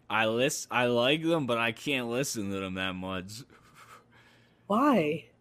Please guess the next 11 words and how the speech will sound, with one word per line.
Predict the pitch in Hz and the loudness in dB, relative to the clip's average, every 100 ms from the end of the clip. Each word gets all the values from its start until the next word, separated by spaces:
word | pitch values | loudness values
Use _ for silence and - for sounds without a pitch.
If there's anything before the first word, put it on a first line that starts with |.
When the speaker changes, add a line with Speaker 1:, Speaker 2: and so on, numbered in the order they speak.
| - | -2
Speaker 1:
I | 107 | 0
gotta | 135 147 139 | 4 4 4
be | 147 | 2
in | 147 | 2
that | 135 113 | 4 2
Linkin | 117 135 139 135 | 0 -2 0 0
Park | 110 117 127 135 | 0 0 0 0
mode. | 95 90 90 90 90 85 - | -4 -4 -4 -4 -6 -10 -10
I | 117 104 | -8 -8
don't | 82 | -10
know. | 87 90 | -12 -14